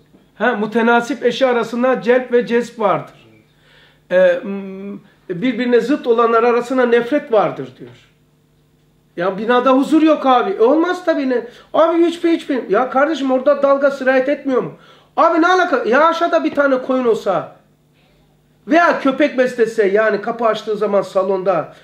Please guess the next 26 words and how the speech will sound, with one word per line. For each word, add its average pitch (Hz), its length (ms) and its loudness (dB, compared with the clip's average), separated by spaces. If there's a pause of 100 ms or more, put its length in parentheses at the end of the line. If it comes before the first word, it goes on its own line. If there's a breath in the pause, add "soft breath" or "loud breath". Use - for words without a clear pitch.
(220 loud breath)
o 233 180 2
köpek 247 360 -2
kokusu 220 680 -4 (280 loud breath)
binanın 262 720 0
şeyine 208 300 -2
merdivenlerine 202 580 0
gitmiyor 208 360 -4
mu? 147 200 -10 (320 soft breath)
Ko-, 233 100 -2
orada 254 360 2
bir 269 80 -2
et 254 200 2
çürütse 226 560 -4
binaya 226 280 0
gelmez 175 580 -2
mi? 147 120 -6 (280 loud breath)
E 180 80 -2
binaya 233 260 2
geliyor 240 300 -4
da 220 100 4
onun, 220 320 -2 (300 loud breath)
onun 214 220 0
hay-, 202 420 0 (200)
huyu 220 280 0
gelmiyor 233 420 2
mu? 135 120 -8